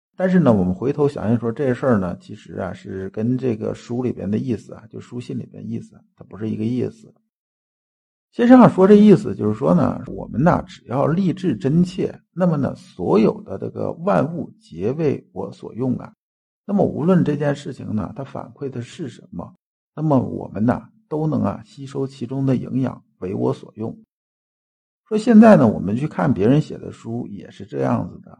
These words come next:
不要上来就是批判，说你这东西对的，他那东西是错的，评价这个。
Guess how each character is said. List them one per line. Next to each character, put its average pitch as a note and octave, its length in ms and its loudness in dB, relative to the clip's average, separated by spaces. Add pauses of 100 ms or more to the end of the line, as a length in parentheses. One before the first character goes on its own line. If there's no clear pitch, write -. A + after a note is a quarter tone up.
(160)
不 G#2+ 100 -8
要 E3 140 0
上 D#3 300 -2
来 G#2+ 160 0
就 B2+ 160 -4
是 B2 240 -4
批 - 180 -10
判， A2+ 260 -4
说 A#2 140 -4
你 D3 160 4
这 D#3+ 140 2
东 D#3 180 0
西 D#3+ 80 2
对 E3 240 -2
的， B2 140 4
他 C3+ 180 -6
那 D3 100 -4
东 D3 160 -6
西 D3+ 80 -4
是 D3 60 -6
错 D3 320 -4
的， F2 240 -6
评 A2+ 180 -6
价 D#3 160 -2
这 D3 220 -6
个。 - 220 -14